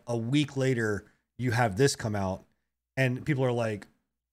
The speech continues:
"Oh, this is great, this is refreshing, this is completely whatever." But, uh, again, two different tile-, sty-, styles of open world. Like,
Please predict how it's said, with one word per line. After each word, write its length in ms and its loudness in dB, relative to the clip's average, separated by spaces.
"Oh, 160 8
this 220 4
is 100 -4
great, 260 6
this 140 -4
is 80 -4
refreshing, 440 0
this 160 -6
is 120 -8
completely 440 0
whatever." 340 2
But, 200 -2
uh, 160 -10
again, 240 0
two 160 -2
different 180 0
tile-, 340 2
sty-, 280 2
styles 460 0
of 80 -8
open 240 -4
world. 240 0
Like, 160 -2